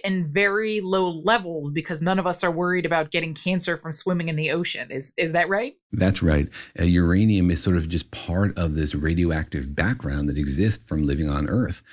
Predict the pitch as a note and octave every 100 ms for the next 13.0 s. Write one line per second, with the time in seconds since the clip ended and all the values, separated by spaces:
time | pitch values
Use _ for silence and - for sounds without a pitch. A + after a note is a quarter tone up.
0 | - - - D#2+ D#2 D#2+ E2+ F#2 - E2+
1 | F#2 - F#2+ D#2 F#2+ F2 F2+ F#2+ F2+ G2+
2 | B2 E2 D2 - D2+ G2 F#2+ F2+ F2 E2
3 | E2 D#2+ D2+ D#2 D#2+ D#2 E2 D#2+ D#2 -
4 | D#2 C#2+ - - F2+ D#2 C#2 C#2+ - C#2
5 | - D#2 E2 D#2 D2 D#2 D#2 D2+ G2 -
6 | - - - - D#2 D2 C#2+ D2+ D2 G2
7 | F2+ D#2 D#2 - E2+ E2 - - E2+ G2
8 | F2 G2+ F#2+ - D#2+ D2 E2+ F2 F2 E2+
9 | D#2 D#2 G2 E2+ D2+ - D#2+ D2+ D#2 D2
10 | - _ _ E2 D#2+ D#2+ F#2 F2 D2+ D2
11 | - D2+ D#2 D#2+ D2+ D2+ D2 D2 E2 D#2+
12 | D2+ D2+ D2 D2 C#2 - D#2+ C#2+ D2 G2